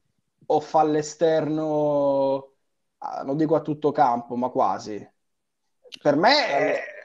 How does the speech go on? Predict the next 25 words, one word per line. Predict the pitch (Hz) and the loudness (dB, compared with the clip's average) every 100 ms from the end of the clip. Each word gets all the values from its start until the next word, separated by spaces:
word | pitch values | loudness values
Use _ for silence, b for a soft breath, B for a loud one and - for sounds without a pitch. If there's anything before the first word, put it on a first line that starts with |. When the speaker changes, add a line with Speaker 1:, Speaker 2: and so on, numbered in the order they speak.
| - | 0
Speaker 1:
oggi | 170 226 208 220 | 4 4 4 2
deve | 165 156 | 2 2
fare, | 147 147 147 143 143 | 4 4 6 6 6
deve | 143 156 | 4 0
stare, | 156 156 151 - | 2 2 2 -2
eh, | 160 | -2
deve | 160 156 160 | -2 0 0
stare | 151 151 | 0 0
dietro | 147 160 147 135 127 127 123 | 2 2 2 0 2 2 -2
Sandro, | - 123 120 135 | -2 -2 0 0
anche | 147 180 190 | 2 2 2
perché | 190 233 214 165 | 2 4 4 4
nel | 156 160 | -2 -2
corso | 170 170 175 | 2 2 0
degli | 170 | 2
anni | 185 180 | 4 2
anche | 147 143 | -2 -2
lui | 151 160 139 127 _ _ _ - | 2 2 0 -4 _ _ _ -12
ha | 127 | -8
cambiato | - 143 170 160 143 | -4 2 2 2 -2
un | |
po' | - 135 | -4 -4
modo | 135 147 | 0 0
di | 147 | 0
giocare | 147 151 175 180 - | -2 2 4 4 2